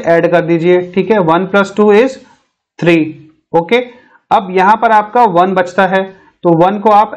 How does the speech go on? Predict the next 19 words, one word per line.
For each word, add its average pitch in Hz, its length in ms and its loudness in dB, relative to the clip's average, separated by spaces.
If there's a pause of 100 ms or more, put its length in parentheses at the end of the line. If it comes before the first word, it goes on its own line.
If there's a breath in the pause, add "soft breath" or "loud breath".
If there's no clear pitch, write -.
(100)
as 180 180 2
it 180 160 -2
is 269 180 -2 (220)
लिख 175 280 2
लीजिए, 147 380 0 (180)
ठीक 190 160 -2
है। 185 80 0
ये 180 160 2
आपका 185 300 0
simple 190 480 -2 (120)
method 156 360 -2
है 196 220 -4
जिससे 170 320 -2
आप 185 320 0 (280 loud breath)
directly 170 480 0
value 175 340 0
निकाल 160 380 0
सकते 151 280 -6
हो। 143 180 -4